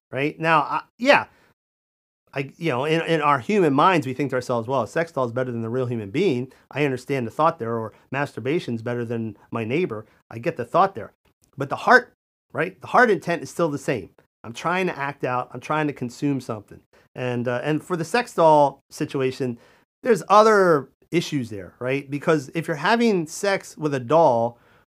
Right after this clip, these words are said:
uh, and you do that long enough, and when I say long enough, I don't mean years. I mean, it, it, it's much shorter than you might think, but you're gonna slowly and gradually teach your brain that this is an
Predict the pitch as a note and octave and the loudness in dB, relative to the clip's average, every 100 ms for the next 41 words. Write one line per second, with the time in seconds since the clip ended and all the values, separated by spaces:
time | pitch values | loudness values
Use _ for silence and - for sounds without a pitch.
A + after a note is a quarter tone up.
0 | _ A#2+ A#2 A2+ C3+ C3+ C3 B2+ B2+ B2+ | _ -10 -8 -8 -4 -2 -2 -2 -4 -8
1 | - C#3+ C3 F#3+ F3+ C#3+ - - B2+ F3 | -8 -8 -4 -2 0 0 -4 -4 2 2
2 | D3+ A2 G#2 - _ _ _ _ _ _ | 2 -2 -8 -10 _ _ _ _ _ _
3 | _ _ _ _ B2 D3 E3 C#3 D#3+ D3 | _ _ _ _ 0 2 2 2 2 2
4 | A2 D3 C#3 F#2+ _ _ _ _ _ _ | 0 0 -2 -4 _ _ _ _ _ _
5 | B2+ F3+ G2 F2+ A2 A2 G2+ A2 A#2+ A#2 | -4 -4 -4 -6 -12 -12 -12 -16 -16 -20
6 | _ _ A#2 A2+ A#2+ E3 D#3+ - E3 C#3+ | _ _ -20 -14 -2 -2 -2 -4 -2 0
7 | C3 A#2 G#2+ G2 A#3+ G3 A#2 A#2 - _ | 0 -4 -6 -4 0 0 0 -8 -8 _
8 | _ _ _ _ - C#3+ C4 B3+ B3+ G#3+ | _ _ _ _ -4 2 6 8 6 6
9 | - E3+ A#3 B3+ D#3 C3+ C#3 _ _ C#3 | 2 6 6 6 4 0 -4 _ _ -2
10 | D3 C#3+ B2 D3 A3+ E3+ D3+ C3+ - - | 0 0 0 2 2 2 -2 -2 -4 -4
11 | F3 C#3+ D#3 F#3+ D#3+ B2 A#2 D3+ F#3+ D#3+ | -4 -2 0 2 2 -2 -2 -4 -4 -4
12 | C#3+ | -6